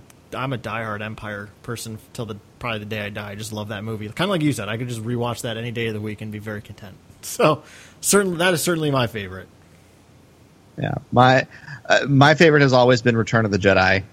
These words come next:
Speaker 2: just 'cause I, I, I, I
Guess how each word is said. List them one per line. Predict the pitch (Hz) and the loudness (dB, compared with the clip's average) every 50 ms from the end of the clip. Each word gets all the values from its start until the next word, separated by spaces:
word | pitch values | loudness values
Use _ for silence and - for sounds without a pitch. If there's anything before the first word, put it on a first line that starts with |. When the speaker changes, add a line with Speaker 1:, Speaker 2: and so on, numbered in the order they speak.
| - | -2
Speaker 2:
just | - 117 110 - - - | 0 2 2 0 0 0
'cause | - 123 117 104 92 - - - | 2 4 4 4 4 2 2 4
I, | - 117 | 6 6
I, | - - - - 85 - - - - | 4 4 0 -2 -4 -4 -4 -8 -10
I, | - - - - - - _ _ _ - | -6 -4 -4 -4 -6 -10 _ _ _ 2
I | 107 113 113 120 120 113 110 | 4 6 6 8 8 6 4